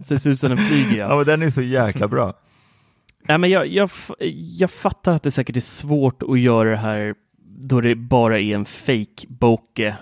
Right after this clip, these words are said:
Speaker 1: som är, eh, mjukvarubaserad.
Speaker 2: Ja.
Speaker 1: Men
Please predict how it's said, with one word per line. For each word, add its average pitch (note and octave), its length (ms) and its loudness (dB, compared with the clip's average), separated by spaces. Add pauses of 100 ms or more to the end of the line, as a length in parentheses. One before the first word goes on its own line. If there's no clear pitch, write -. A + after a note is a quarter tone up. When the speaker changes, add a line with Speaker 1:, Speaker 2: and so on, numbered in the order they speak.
(100)
Speaker 1:
som - 300 -4
är, G2 600 0
eh, G#2 60 -8
mjukvarubaserad. G#2+ 1300 0 (220)
Speaker 2:
Ja. F#2 280 -4 (180)
Speaker 1:
Men C#3+ 680 2